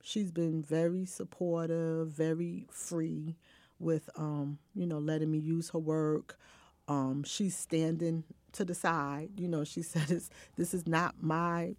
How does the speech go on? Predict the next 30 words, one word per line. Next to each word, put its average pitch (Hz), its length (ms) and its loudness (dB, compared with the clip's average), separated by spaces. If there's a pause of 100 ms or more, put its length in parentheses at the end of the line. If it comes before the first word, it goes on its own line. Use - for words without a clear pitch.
production. 156 580 -2
This 156 160 0
is 147 160 -4
your 175 160 6
production." 139 640 -2 (640)
And, 165 260 2
um, 156 300 0
she's 196 200 -2
just 202 180 0
giving 180 200 4
me 165 100 4
free 185 280 0
range. 156 640 4 (420)
And 165 360 4
the, 160 100 2 (380)
the 165 120 4
two 262 280 2
characters, 160 600 0
Debbie 165 400 2
and 151 180 0
Dee 165 220 -4
Dee, 156 300 -6
are 143 160 -2
based 156 480 0
on 147 360 2 (280)
the 151 100 -2
poetry 160 800 -2 (200)
in 151 200 4
this - 180 -2
book, - 460 -6